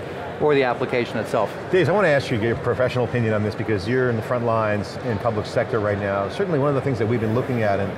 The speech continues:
Speaker 2: trying to analyze and understand further is no de-, no debate on the cloud. Everyone's going there.
Speaker 1: Right.
Speaker 2: Amazon might have a huge share of that. Um, but how they buy and consume technology has changed.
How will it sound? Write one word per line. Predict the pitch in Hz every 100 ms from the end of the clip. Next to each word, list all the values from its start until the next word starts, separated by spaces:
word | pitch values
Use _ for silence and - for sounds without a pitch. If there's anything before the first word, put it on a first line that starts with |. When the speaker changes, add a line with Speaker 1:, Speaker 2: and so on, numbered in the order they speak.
| -
Speaker 2:
trying | - 123
to | 110 104 - - - - 113
analyze | 135 127 107 101 101
and | 104
understand | 113 107 131 147 123 98
further | 156 135 107
is | 95 95 - - - - 165
no | 190
de-, | 131 143
no | 147 190
debate | 151 143 139
on | 107
the |
cloud. | 90 113 90 78 - - - 113
Everyone's | 120 113
going | 120 110
there. | 110 107 104
Speaker 1:
Right. | 113
Speaker 2:
Amazon | 110 113 110
might | 110
have | 101
a |
huge | 101 117
share | - 120 110
of |
that. | 101 104 - - - -
Um, | 107 98 92 87 - - - - -
but | 147 127 - - -
how | 165 226
they | 208 170
buy | 98 120 139
and | 120
consume | 113 98 135 120
technology | 123 104 110 123 113 104
has | 95
changed. | - 135 95 82